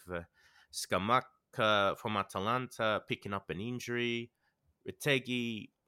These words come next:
he's doing okay, but still needs to find his feet in Serie A. And then Immobile is not the player he once was. If he can maintain this sort of form,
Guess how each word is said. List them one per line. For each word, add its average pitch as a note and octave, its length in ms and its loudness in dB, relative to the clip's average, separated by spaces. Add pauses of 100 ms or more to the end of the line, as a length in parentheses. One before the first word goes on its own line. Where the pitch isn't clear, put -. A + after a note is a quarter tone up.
he's G#2 220 -8
doing C3 240 2
okay, A2+ 640 0
but A#2 320 0
still A2+ 240 -4
needs A2 180 0
to - 80 -4
find G#2 200 0
his F#2+ 120 -2
feet A2 220 -2
in G2 100 -6
Serie D#2+ 360 -2
A. F2 300 0
And G2+ 140 -2
then G#2+ 180 2
Immobile G#2 920 2 (120)
is F2+ 260 -6 (220)
not G#2+ 180 -4
the - 60 -14
player F#2+ 300 2
he F2+ 80 2
once F2+ 320 -2
was. G2+ 500 0 (560)
If - 140 -10
he C#3+ 100 2
can C3 240 0
maintain G#2+ 400 2
this G2 140 -2
sort G2 180 -2
of F2 80 -4
form, A2 460 -4